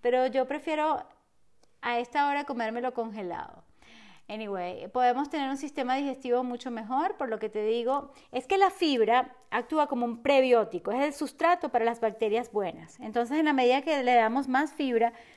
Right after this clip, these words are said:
de todo tipo, en este caso, la fibra insoluble,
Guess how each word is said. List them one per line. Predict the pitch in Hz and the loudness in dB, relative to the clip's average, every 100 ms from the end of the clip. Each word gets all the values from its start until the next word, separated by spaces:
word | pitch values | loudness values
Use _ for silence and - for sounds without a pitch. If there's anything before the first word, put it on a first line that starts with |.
| _ | _
de | 233 | -2
todo | 240 233 240 | 2 4 4
tipo, | 247 247 - 214 | 2 -2 0 0
en | 220 | 0
este | 220 262 | -6 -4
caso, | 269 262 262 285 - _ _ - | 2 2 2 -8 -12 _ _ -2
la | 233 | 0
fibra | 254 233 247 - | 0 0 0 2
insoluble, | 285 285 339 302 269 233 240 | 0 0 0 0 0 0 -2